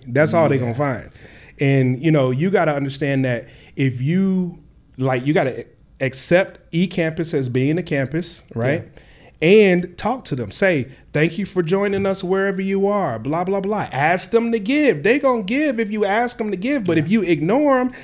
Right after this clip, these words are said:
Speaker 1: then of course they're not gonna, they're not gonna be able to connect with you. But if you, like, treat them as another campus,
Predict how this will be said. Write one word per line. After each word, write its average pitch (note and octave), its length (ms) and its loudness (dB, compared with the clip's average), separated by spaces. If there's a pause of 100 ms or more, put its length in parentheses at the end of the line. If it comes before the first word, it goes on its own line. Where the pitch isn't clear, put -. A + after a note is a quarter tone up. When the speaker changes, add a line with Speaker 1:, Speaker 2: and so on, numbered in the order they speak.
(180)
Speaker 1:
then B3 180 2
of A3+ 100 -4
course C#4+ 340 -2
they're G#3 120 0
not F#3 220 -2
gonna, E3 280 -4
they're E3 160 0
not D#3 220 -2
gonna D3+ 160 0
be D3+ 160 0
able C3+ 160 0
to C3 60 -4
connect C3+ 340 -2
with B2 180 -6
you. C3+ 80 -2
But B2+ 140 -2
if C3 100 0
you, A3 200 0
like, D#3 360 -2
treat F#3+ 320 -2
them G3 140 -2
as G3 160 -2
another G#3 240 -4
campus, B3+ 400 -6